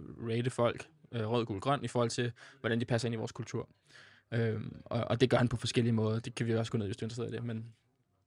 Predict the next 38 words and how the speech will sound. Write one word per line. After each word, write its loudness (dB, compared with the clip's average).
men 2
det, 8
den 8
snak 0
tager 4
han 2
med 2
vedkommende. 0
Så 0
skal 0
vedkommende 2
også 0
møde 4
en 0
partner 0
i -4
P -8
L, -2
som -2
også 4
kan, 2
øh, 2
tale 2
ind 2
i, 0
øh, 0
i -6
kulturdelen. -2
Og 8
til 0
sidst, 4
så 0
skal 2
de 2
møde 4
en, 2
øh, 2
en -2